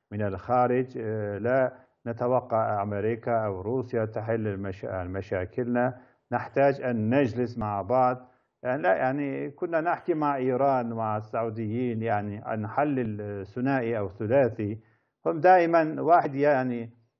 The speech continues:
يتهم آخر ولا يريد أن يجلس مع بعض. وتركيا ما زالت عندها، ما زال ممكن العلاقة شوي متوترة مع السعودية،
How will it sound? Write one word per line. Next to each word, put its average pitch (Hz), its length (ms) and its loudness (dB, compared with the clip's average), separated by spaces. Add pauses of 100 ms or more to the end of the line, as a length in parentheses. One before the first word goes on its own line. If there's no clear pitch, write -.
(120)
يتهم 143 520 0
آخر 147 520 4
ولا 143 300 4
يريد 127 400 0
أن 120 200 -2
يجلس 117 520 -2
مع 117 240 2
بعض. 127 480 4
وتركيا 147 720 2 (280)
ما 135 160 4
زالت 139 400 6
عندها، 120 420 0
ما 117 180 -4
زال 107 200 -4
ممكن 110 440 -6
العلاقة 113 840 -2
شوي 120 320 -2
متوترة 107 600 -2
مع 101 180 -2
السعودية، 110 720 2